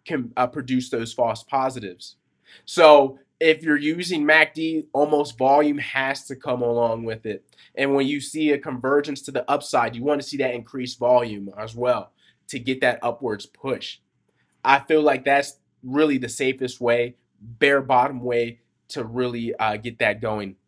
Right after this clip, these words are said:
And you can see with a back test gematria decode, we like the back test. Increased volume confirms a mac D convergence. One hundred and thirty-seven in the septenary cipher.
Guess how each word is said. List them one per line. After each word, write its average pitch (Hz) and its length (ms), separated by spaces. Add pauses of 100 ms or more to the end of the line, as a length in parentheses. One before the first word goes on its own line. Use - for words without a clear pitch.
(300)
And 160 140
you 196 100
can 196 140
see 233 240
with 190 180
a 139 60
back 165 460
test 131 480
gematria 127 680
decode, 117 560
we 123 80
like 156 260
the 170 80
back 160 340
test. 107 420 (380)
Increased 160 640 (120)
volume 151 800
confirms 151 760 (120)
a 135 80
mac 123 400
D 117 240
convergence. 160 840 (240)
One 123 160
hundred 151 280
and 139 240
thirty-seven 131 840
in 123 120
the 123 80
septenary 117 640
cipher. 170 580